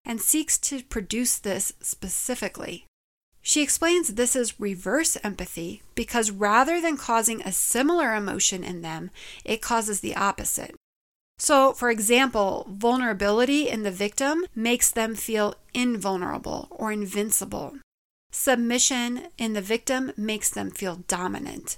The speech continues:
and et cetera. Doctor Salter also explains that sadists tend to project their internal view of themselves onto their victims, so while many of them blame their victims, saying they deserve the torture and pain for being disgusting or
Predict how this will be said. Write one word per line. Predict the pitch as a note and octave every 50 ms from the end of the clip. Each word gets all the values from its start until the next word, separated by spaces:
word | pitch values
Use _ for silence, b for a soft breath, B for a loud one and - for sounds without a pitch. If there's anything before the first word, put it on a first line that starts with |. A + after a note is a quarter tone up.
| -
and | - C4+ B3
et | A#3 -
cetera. | - - G#3+ A3 - - - - - - - - _ _ _ _ _ _ _ _ _ _ _ - -
Doctor | C#4+ D4 F4 - A4 G#4
Salter | - E4 C4 A3+ - A#3 - -
also | G#3 B3 - - F#4
explains | F4+ - - - - G3 G3 F#3 F#3 F#3+ -
that | - G3 - -
sadists | - - - A#3 A#3+ C4 C#4+ C#4 - -
tend | - - A3+ A3+ G#3
to | -
project | - - - A3+ G3 F3+ - A3 A3 A#3 B3 - - -
their | G#3 G3+ G3
internal | - - A3+ A#3+ C4+ C#4+ C#4 - - A#3 A#3 A3+ G#3
view | F#3+ F#3 G3+ A3 B3+ C4
of | A#3+ G3 F#3+
themselves | G3 F#3+ F#3+ F#3+ - G3 F#3 F#3+ F#3 - - - -
onto | - G#3+ A3+ B3 B3 B3 A3+
their | G3 G3+ F#3+
victims, | F#3+ F#3+ - - - - - - - - - - - - - _ _ _ _ _ _ _ _ - -
so | - D4 C#4 C4+
while | C4+ B3 B3 B3 B3+
many | B3 A#3+ C4+ D#4+ F4
of | E4 B3 A3
them | A#3+ A3+ A3 G#3
blame | F#3 F#3+ F#3 G#3 A3 B3 C4+
their | C4+ A#3+ G#3
victims, | F3+ - G3 - - G3+ F#3+ F#3+ G3+ G3+
saying | - - G#3+ G#3 G#3 G#3
they | G3+ G3+
deserve | G3+ G3+ G3 F#3+ G3 G3+ G3+ G#3+ A#3 A3+
the | A3+ G#3+
torture | G#3+ - - G3+ G3+ - - -
and | - F#3+ F#3+ F3+
pain | - - G3+ G3 G3 G3+ A3
for | G#3+ - G3+
being | F#3 - G#3+ G#3 G#3 G#3 G#3+ G#3
disgusting | G3 F3+ F3 - - - F#3+ F#3 - - A3 G#3+ G#3+ G3+
or | F#3